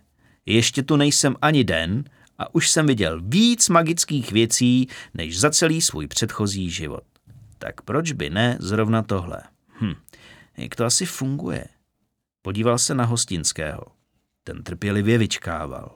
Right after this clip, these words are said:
„Usedí se to v ozvučnici a bude to tlumočit, nebo mi to sežere část mozku, kterou to pak nahradí?“ Filip se při vlastních slovech otřásl.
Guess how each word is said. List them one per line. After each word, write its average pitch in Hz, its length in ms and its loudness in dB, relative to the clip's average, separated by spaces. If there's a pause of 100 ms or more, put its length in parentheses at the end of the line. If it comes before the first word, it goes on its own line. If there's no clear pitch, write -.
(960)
„Usedí 131 380 0
se 190 140 2
to 175 120 0
v - 140 -12
ozvučnici 120 800 -4
a - 120 -4
bude 127 200 0
to 160 160 -4
tlumočit, 107 760 0 (320)
nebo 254 160 -4
mi 185 120 0
to 139 120 0
sežere 117 380 2
část 113 440 0
mozku, 92 360 -2
kterou 92 240 -4
to 95 120 -6
pak 95 240 -6
nahradí?“ 85 520 -6 (720)
Filip 160 200 2
se 196 140 0
při - 160 -2
vlastních 110 440 0
slovech 117 340 2
otřásl. 90 640 -2